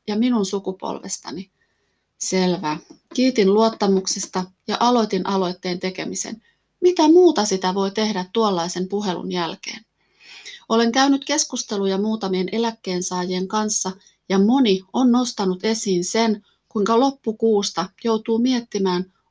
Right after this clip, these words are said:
ostaako lääkkeitä vai ruokaa.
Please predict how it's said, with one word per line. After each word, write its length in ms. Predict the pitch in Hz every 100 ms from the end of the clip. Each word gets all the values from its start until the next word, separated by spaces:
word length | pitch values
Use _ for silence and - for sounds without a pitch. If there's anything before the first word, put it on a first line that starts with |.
| -
ostaako 500 | 226 - 165 - 185
lääkkeitä 640 | 226 233 - 220 214 214 208 _ _
vai 180 | 226 220
ruokaa. 580 | 226 240 175 - - 226